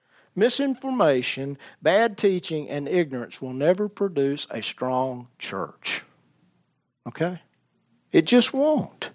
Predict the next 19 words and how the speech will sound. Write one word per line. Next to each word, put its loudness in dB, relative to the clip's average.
If 0
you 4
can't 2
support -2
a -4
biblical 0
doctrine, 0
all 4
right, 6
let 6
me, 0
let -4
me -2
back -2
up. -4
If 0
you 4
can't 2
support 0